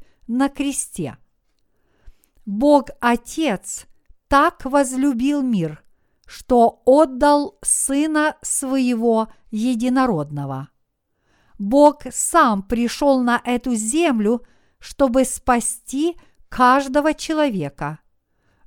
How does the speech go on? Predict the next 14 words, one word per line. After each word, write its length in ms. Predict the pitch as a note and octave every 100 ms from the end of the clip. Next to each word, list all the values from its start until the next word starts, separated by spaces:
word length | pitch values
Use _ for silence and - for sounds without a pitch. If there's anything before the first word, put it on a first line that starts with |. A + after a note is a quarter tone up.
| _
И 140 | C4 C4+
Он 320 | C#4+ C#4+ C4+
поистине 1040 | - - D4+ C#4+ G#3 F3+ - A3 G#3+ B3 B3 _ _
спас 640 | - - - C#4 D#4 -
нас 480 | C#4 D4 D#4 - - - _
с 200 | - - C4+
вами 560 | B3 F3+ E3+ G#3 C4+ _ _ _ _ _ _ _
от 240 | A#3+ A3 -
всех 680 | - - C4+ D#4+ F4 - - _ _
наших 800 | A#3+ C4 A3+ G3+ - A#3 - - _
грехов 640 | G3+ A3+ D4 - F3 D3 - _ _ _ _ _ - _
и 140 | B3 A3
стал 680 | - - C#4+ E4+ C#4 F3+ - _ _ -
нашим 800 | G#3 G#3 G#3+ C4+ - F4 F4+